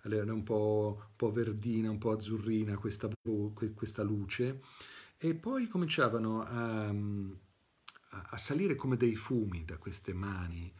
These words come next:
eh, di Roberto, che essendo,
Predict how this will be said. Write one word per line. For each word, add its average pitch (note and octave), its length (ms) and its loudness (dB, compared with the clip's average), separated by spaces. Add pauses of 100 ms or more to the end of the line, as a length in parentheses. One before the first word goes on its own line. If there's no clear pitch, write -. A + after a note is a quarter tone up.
(380)
eh, F#2+ 80 -10 (480)
di F#2 140 -6
Roberto, F2+ 520 -4
che A2+ 300 -2 (100)
essendo, C3 760 2